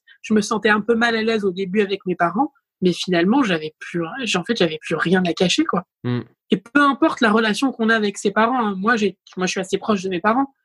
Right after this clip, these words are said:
Speaker 1: Je pense que c'est assez libérateur pour soi, en tout cas, de se dire, ben voilà, vous, vous savez qui je suis maintenant, vous m'acceptez, vous m'acceptez pas, mais simplement pour soi, c'est
Speaker 2: Ouais.
Speaker 1: de se dire, ben, au moins, c'est bon, je suis clean envers moi-même.
Speaker 2: Ouais, c'est important ce que tu dis aussi, en-,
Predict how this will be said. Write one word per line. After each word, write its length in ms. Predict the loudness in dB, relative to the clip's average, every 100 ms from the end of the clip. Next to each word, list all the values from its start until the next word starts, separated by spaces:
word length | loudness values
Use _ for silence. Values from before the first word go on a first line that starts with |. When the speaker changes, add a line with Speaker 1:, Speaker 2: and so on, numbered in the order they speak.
| -18
Speaker 1:
Je 60 | 0
pense 240 | 0 2
que 120 | -2
c'est 160 | -2 0
assez 260 | 0 0 0
libérateur 580 | 2 2 2 0 -4
pour 200 | -4 -6
soi, 220 | 0 2 2
en 80 |
tout 140 | -2 -2
cas, 160 | -2
de 60 | -2
se 120 | -4
dire, 280 | -2 -2 -2
ben 340 | -2 -4 -4 -2
voilà, 320 | 2 2 0 -6 -8
vous, 260 | -2 -2 -2 -4
vous 80 | -2
savez 260 | 0 0 0
qui 160 | -2
je 80 | -4
suis 280 | -2 0 2
maintenant, 520 | 0 0 2 2 0 _ _ _ _ _
vous 80 | -2
m'acceptez, 560 | 0 0 0 -2 0 0
vous 140 | 2
m'acceptez 520 | -2 -2 -4 -2 0
pas, 300 | 2 2 0 _ -4
mais 100 | -2
simplement 520 | 0 -2 0 -2 -2
pour 200 | -4 -6
soi, 440 | -4 0 0 0 _ _ _ _ _ -2
c'est 80 |
Speaker 2:
Ouais. 60 | 0
Speaker 1:
de 60 | 0
se 120 | -2
dire, 260 | 0 2
ben, 160 | 2 2 0 -6 -6 -10 _ _ _ 0
au 120 | 0
moins, 220 | 2 0
c'est 160 | 0 -2
bon, 140 | -4
je 60 | -6
suis 100 | -8
clean 200 | -2 0
envers 240 | 0 0
moi-même. 340 | -2 -4 -6 -12 _ _ _ 0
Speaker 2:
Ouais, 160 | 2 2
c'est 120 | 2
important 360 | 2 0 -2
ce 60 | -4
que 60 | -6
tu 120 | -2
dis 80 | 0
aussi, 360 | 0 -2 0
en-, 80 | 2